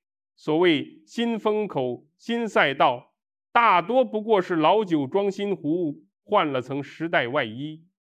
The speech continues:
古时众人围桌博弈下注，如今人们抱着手机盯 K 线，炒股、炒房、炒各类资产，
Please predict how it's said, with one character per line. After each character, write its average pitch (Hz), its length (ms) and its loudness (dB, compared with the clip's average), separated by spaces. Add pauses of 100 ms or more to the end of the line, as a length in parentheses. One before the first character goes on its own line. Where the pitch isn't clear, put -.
(240)
古 170 160 0
时 196 160 -2
众 190 200 2
人 175 140 2
围 175 160 2
桌 175 140 0
博 165 160 0
弈 165 100 2
下 156 220 2
注， 139 180 -8 (800)
如 226 120 -4
今 247 160 0
人 226 80 2
们 240 160 2
抱 240 140 4
着 208 100 2
手 170 160 0
机 196 220 -6
盯 214 240 -8
K 208 180 -4
线， 175 360 -6 (680)
炒 240 240 4
股、 180 520 -4
炒 147 200 2
房、 165 460 -2
炒 151 240 0
各 202 160 0
类 151 140 0
资 151 160 -6
产， 139 280 -8